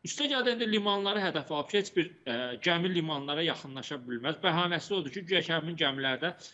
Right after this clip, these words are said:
Ukraynaya hərbi sursat daşına bilir. Amma bu bəhanədir. Əsas məqsəd odur ki, Ukrayna taxılını sata bilməsin.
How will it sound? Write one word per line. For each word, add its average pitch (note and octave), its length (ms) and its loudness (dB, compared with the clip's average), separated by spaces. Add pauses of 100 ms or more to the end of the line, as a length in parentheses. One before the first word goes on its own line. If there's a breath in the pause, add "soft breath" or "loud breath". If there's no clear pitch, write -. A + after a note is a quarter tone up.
(340 loud breath)
Ukraynaya F#3 400 4
hərbi D#3 240 -2
sursat D3 420 -10
daşına A2+ 360 -10
bilir. G#2+ 120 -16
Amma A#3+ 340 0
bu A#3 120 -8
bəhanədir. F3 560 0
Əsas F#3 240 -4
məqsəd G3 400 -4
odur D#3 200 -2
ki, F#3+ 180 -2 (320 loud breath)
Ukrayna A3+ 440 2
taxılını F#3 400 -4
sata E3 300 -2
bilməsin. C#3 480 -6